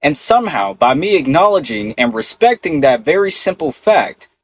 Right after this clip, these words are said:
that somehow would pin me against trans women.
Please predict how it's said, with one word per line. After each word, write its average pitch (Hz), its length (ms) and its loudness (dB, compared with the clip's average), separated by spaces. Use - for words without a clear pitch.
that 175 180 4
somehow 156 520 2
would 127 320 -4
pin 180 380 -4
me 160 200 2
against 117 580 -2
trans 135 340 -2
women. 156 300 -2